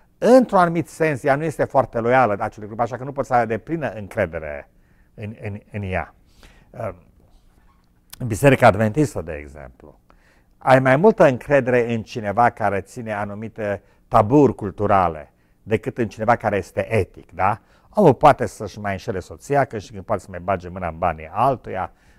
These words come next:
poate să fie mitocane, cioplit, poate să facă multă boacăne. Dar este important să păstreze anumite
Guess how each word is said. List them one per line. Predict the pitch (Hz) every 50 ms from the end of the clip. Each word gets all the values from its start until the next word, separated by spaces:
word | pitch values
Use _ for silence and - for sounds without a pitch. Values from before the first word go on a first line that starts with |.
| _ _ _
poate | - 160 - 151
să | 117 - 110 92
fie | - - 113 104 95 87 85 87
mitocane, | 87 87 - - 85 - - 127 139 135 123 113 90 82
cioplit, | - - 87 - - - 123 131 139 131 107 - _ _
poate | _ 113 107 104 - 101
să | - - 104 95 90 85 - _ _ _ _
facă | _ 117 101 - 110
multă | 98 104 104 90 - 104
boacăne. | 98 113 143 143 - - - 87 80 80 76 _ _ _ - _ _ _ _ _
Dar | 123 139
este | - - - -
important | 214 185 147 - - 120 107 - - 135 135 131 120 -
să | - - - 123 117 104 101 - _ _ _ _ _ _
păstreze | _ - 135 117 - - - 180 220 247 254 226 175 151 139 113 98 -
anumite | - 123 113 104 107 117 117 127 127 - - 127 120 107 -